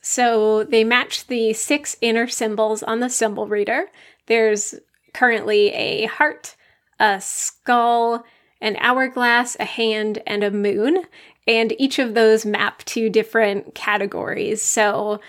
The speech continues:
uh, you know, if you think about the way that Apocalypse World has these approaches, like, you're gonna approach a scene with,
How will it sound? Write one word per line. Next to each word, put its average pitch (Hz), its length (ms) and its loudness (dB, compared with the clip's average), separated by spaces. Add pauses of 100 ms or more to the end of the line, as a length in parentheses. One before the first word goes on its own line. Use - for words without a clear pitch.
(1160)
uh, 285 340 4
you 285 100 4
know, 294 100 8
if 285 120 0
you 294 60 4
think 302 180 4
about 254 360 4
the 220 80 4
way 220 160 6
that 214 120 4
Apocalypse 220 720 0
World 214 280 2
has 220 280 0
these 214 280 -2
approaches, - 840 -2
like, 214 200 -6
you're 214 100 2
gonna 208 260 -2
approach - 400 0
a 208 60 -2
scene 214 520 2
with, 208 340 2